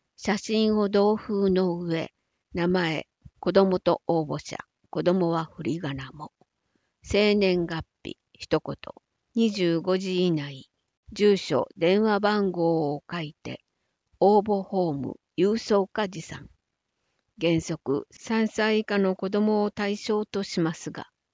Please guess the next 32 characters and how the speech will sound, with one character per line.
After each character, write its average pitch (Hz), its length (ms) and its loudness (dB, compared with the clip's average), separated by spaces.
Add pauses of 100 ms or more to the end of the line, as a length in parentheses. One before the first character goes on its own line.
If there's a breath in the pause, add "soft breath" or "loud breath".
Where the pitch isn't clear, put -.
(180)
同 208 260 2
時 220 200 -6
掲 220 260 0
載 190 320 0
の 175 220 2
兄 - 180 -4
弟 220 200 2 (240)
の 165 220 2
年 190 340 2
齢 202 240 -2
は 190 200 -2 (100)
問 170 160 -4
い - 20 0
ま 170 160 -2
せ - 160 -10
ん。 139 140 -8 (540)
写 165 180 -6
真 190 320 2
は 175 240 2
原 196 240 -2
則 196 260 -6
返 175 240 -4
却 175 340 -6
い 165 60 -6
た - 160 -10
し - 160 -14
ま - 180 -12
せ - 120 -18
ん。 - 20 -20 (1120)
応 175 240 4
募 160 160 -2
先、 - 460 -14